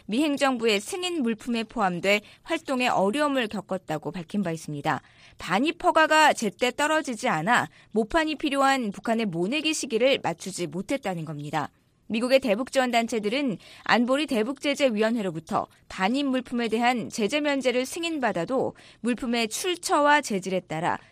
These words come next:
재무부 해외자산통제실과 상무부 산하 산업안보국에 별도 허가를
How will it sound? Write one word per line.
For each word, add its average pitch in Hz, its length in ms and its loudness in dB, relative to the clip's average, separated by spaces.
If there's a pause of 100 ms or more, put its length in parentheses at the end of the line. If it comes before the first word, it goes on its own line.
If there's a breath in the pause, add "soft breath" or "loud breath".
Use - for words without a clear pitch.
(100 soft breath)
재무부 208 500 0
해외자산통제실과 247 1600 2 (220 loud breath)
상무부 330 480 -2
산하 269 460 4
산업안보국에 226 1160 -2
별도 175 420 -4
허가를 285 560 0